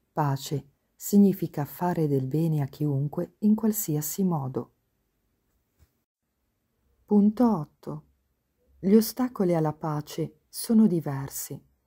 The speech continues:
Hanno lo scopo di dimostrare l'uomo.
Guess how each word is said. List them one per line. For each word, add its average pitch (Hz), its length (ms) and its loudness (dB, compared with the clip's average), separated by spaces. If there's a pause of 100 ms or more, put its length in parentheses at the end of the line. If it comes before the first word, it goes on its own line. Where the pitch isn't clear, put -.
(280)
Hanno 165 280 0
lo 151 80 0
scopo 165 520 -2
di 143 140 -2
dimostrare 156 800 -2
l'uomo. 135 580 -2